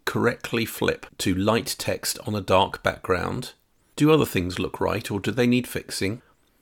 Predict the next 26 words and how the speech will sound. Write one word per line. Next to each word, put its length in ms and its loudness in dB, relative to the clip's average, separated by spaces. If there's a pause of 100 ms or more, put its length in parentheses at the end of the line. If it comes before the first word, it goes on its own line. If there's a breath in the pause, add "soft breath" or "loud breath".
Please 260 -2
tell 180 0
me 140 2
which 240 -2
operating 460 -2
system 340 -4
and 100 -2
browser 380 4
versions 540 -4
you 160 0
are 80 0
using. 560 -2 (560)
Contact 500 -2
me 80 0
on 160 0
Twitter 460 -2 (160)
at 260 0 (160)
Earth 420 0 (200)
Org 360 -2
U 200 -4
K 520 -6 (120)
or 180 -2
email 420 4
me 200 0
via 320 0
d 480 0